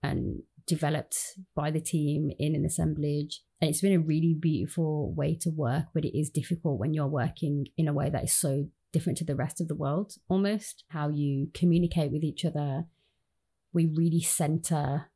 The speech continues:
our team to, like, thrive and flourish. And that often means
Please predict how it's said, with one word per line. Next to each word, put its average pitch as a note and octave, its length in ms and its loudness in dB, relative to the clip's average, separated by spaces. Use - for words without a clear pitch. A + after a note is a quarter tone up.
our C#3+ 160 -2
team D3+ 420 2
to, E3 140 0
like, C#3 240 -4
thrive D#3+ 580 -2
and F3+ 120 0
flourish. E3+ 640 -4
And F3 200 4
that D#3 240 0
often E3 360 2
means F3 480 0